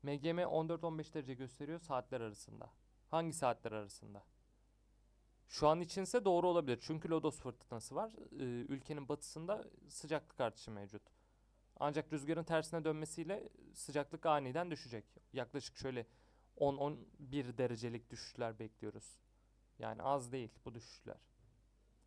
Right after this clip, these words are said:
Bursa'da iyi yağış var. Şöyle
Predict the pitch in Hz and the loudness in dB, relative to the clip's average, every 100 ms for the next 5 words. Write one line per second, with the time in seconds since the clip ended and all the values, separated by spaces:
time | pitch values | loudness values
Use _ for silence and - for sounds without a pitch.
0 | _ _ _ _ - 147 185 160 180 175 | _ _ _ _ -10 0 0 2 4 4
1 | 196 170 180 160 170 170 - 143 143 151 | 4 0 2 4 4 2 0 4 4 2
2 | - 156 156 123 135 | -2 2 2 2 -2